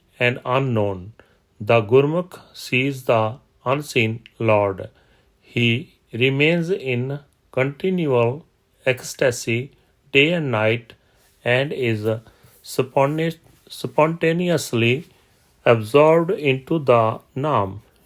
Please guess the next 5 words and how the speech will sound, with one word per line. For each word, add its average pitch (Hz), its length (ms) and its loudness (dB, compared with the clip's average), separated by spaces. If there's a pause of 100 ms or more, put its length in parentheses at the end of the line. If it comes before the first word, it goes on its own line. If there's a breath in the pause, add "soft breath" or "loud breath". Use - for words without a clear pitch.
You, 180 480 -2 (160)
O 139 80 0
Lord, 123 520 4 (280)
O 147 100 4
primal 151 720 0